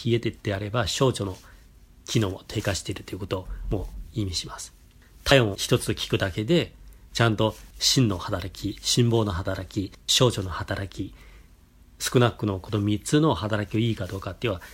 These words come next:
見ることができます。あと最後、性的感覚。男性の場合だとすると、朝立ちするかしないかっていうのは、性的能力はちゃんとあるかどうかを意味します。腎とか肝とか男性の生殖器のところを通りますので、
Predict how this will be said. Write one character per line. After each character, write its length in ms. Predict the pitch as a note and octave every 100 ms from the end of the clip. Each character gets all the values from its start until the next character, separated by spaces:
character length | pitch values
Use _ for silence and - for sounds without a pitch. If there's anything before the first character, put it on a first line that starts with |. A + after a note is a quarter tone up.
| - -
見 80 | A2
る 80 |
こ 80 | -
と 80 | -
が 40 |
で 120 | - -
き 100 | -
ま 100 | -
す。 120 | - - -
あ 80 | G3
と 100 | E3
最 260 | - F#3 C#3
後、 220 | G#2+ - - -
性 300 | - - C#3
的 280 | C#3 B2 A#2
感 220 | - A2+
覚。 380 | G#2+ G#2 G2+ - - -
男 200 | - C#3+
性 120 | E3 F#3
の 80 |
場 80 | B2+
合 60 | G#2
だ 100 | G2+
と 60 |
す 120 | F#2 G#2
る 80 |
と、 220 | G2 G#2 -
朝 260 | C3 C3 F#3
立 160 | G3
ち 140 | F#3 F#3
す 160 | -
る 80 | E3
か 160 | - F2+ - -
し 160 | - -
な 100 | A2
い 40 |
か 100 | G2+
っ 40 | F2+
て 140 | -
い 20 |
う 40 | G2
の 60 |
は、 100 | G#2 F2+
性 240 | - C3
的 180 | B2+ A2+
能 140 | B2+
力 200 | G#2+ F2+
は 80 | F#2 - -
ち 80 | -
ゃ 40 |
ん 40 | A2
と 80 | A2+
あ 60 |
る 80 | A2
か 80 | F#2+
ど 80 | A2
う 40 |
か 100 | A2
を 60 | F#2
意 100 | A2
味 80 | F#2+
し 140 | -
ま 120 | -
す。 140 | - - - -
腎 260 | A#2+ F3+ D#3+
と 80 |
か 120 | G#2+ G2+
肝 220 | - C3
と 80 | A#2
か 100 | G2 G2 -
男 200 | A#2 B2
性 200 | A2+ C3
の 220 | A#2+ A#2 -
生 160 | -
殖 240 | A#2 C3+ A2+
器 320 | F#2 F2 - -
の 100 | G2
と 140 | G2
こ 80 | G#2
ろ 60 |
を 20 | F#2+
通 140 | G2+
り 100 | G#2
ま 100 | G2+
す 120 | G2
の 100 | F2+
で、 200 | F2+ G2+